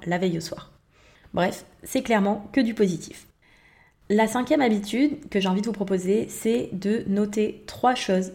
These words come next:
positives dans votre journée. C'est un exercice que j'adore faire, euh, juste avant de dormir, au moment d'éteindre la lumière,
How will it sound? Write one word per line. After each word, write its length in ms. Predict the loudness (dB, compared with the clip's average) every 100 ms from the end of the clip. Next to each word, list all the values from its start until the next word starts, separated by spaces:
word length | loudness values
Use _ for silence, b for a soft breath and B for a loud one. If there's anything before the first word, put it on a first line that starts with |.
| -4
positives 560 | -2 -2 -4 -4 -4 -4 -10
dans 200 | -2 0
votre 280 | 0 0 -2
journée. 320 | -2 -4 -10 -18 _ b b b b
C'est 120 | -2 2
un 60 |
exercice 480 | 2 2 0 -2 -2
que 160 | -2 -2
j'adore 480 | 0 0 2 0
faire, 400 | 0 2 2 -2 -6
euh, 260 | -4 -2 -2
juste 300 | -4 -4 -2
avant 400 | -2 0 -2 -2
de 120 | -2
dormir, 480 | -2 -2 -2 -4 -6
au 40 | -4
moment 260 | -2 0
d'éteindre 300 | 0 0 0
la 80 | 2
lumière, 460 | 2 2 0 -4